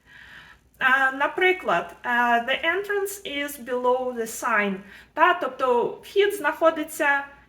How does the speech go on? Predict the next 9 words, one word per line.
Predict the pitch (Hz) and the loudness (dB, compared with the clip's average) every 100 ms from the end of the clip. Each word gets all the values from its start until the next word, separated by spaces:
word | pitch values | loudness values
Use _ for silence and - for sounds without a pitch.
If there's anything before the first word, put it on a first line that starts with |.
| _ | _
під | 349 359 | 4 6
вивіскою. | 208 214 - - - - | 4 2 2 -2 -8 -14
Е, | - - - _ _ _ _ - 233 233 208 | -16 -20 -20 _ _ _ _ -10 -4 -2 0
так | 339 330 | 0 0
само | 359 339 302 | 0 0 0
я | 277 | -2
б | 269 | -4
казала, | - 277 311 311 294 277 | -6 0 4 4 2 -2
що | - - 254 254 254 | -8 -4 0 2 2